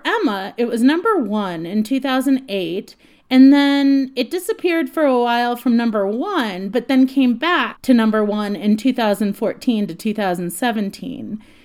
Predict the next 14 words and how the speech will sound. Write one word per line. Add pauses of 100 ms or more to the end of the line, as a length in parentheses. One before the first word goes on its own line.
(100)
So
it
started
jumping
the
charts
in
nineteen
eighty-five. (220)
So
let's
trace
this
back.